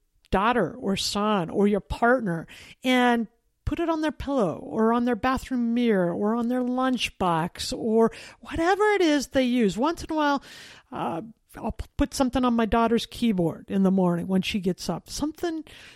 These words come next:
that I'm grateful for, or a thank you note to her, something that she's brought to my life that I'm grateful for. I write it on a Post-it and I stick 'em all over the house.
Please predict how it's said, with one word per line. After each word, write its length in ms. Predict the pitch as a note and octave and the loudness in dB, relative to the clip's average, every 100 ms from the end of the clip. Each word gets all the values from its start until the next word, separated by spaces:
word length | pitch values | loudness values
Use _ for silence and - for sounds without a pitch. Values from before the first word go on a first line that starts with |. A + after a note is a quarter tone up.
| - | -6
that 120 | A3+ A3 | 0 2
I'm 140 | G#3+ | 2
grateful 560 | - G#3 A3+ A#3+ - G#3+ | 0 2 4 2 0 -4
for, 480 | - G3 F3+ E3+ | -4 0 0 0
or 280 | A#3+ A3 G#3+ C#4 | -2 -2 -2 -2
a 80 | |
thank 480 | F#3+ - B3+ B3+ - | -8 -2 0 0 0
you 40 | A#3+ | 0
note 240 | A3 G#3 | 2 0
to 80 | F3+ | -6
her, 280 | - G3 F3 | -2 0 0
something 400 | - B3 B3 B3 | -2 -4 -2 -2
that 140 | A3 | -2
she's 260 | - B3+ B3+ | 0 0 0
brought 320 | - A3 A3+ | 2 2 2
to 120 | - | -2
my 120 | G#3 | -2
life 580 | G3+ G3+ G3+ - - - - | 0 0 0 -2 -14 -20 -4
that 160 | F#3 | -2
I'm 80 | F3+ | 0
grateful 380 | F#3+ F#3+ - F#3 | 0 -2 -2 -10
for. 200 | - - | -10 -6
I 120 | A#3+ | -2
write 320 | B3+ A#3 B3 | 2 4 4
it 80 | C#4 | 2
on 100 | C#4 | 0
a 60 | C4+ | 0
Post-it 500 | C4+ D4 - F#4+ - _ _ | 2 2 0 -4 -6 _ _
and 180 | G#3+ G#3+ | 0 2
I 140 | G#3 | 2
stick 460 | G3+ - - C4+ - | 2 -2 -4 -6 -2
'em 240 | B3 B3 - _ - A3 | -2 -2 -6 _ -6 2
all 160 | A3+ | 4
over 140 | A3+ G#3+ | 4 2
the 120 | A3+ | 0
house. 260 | A3 E3 | 2 0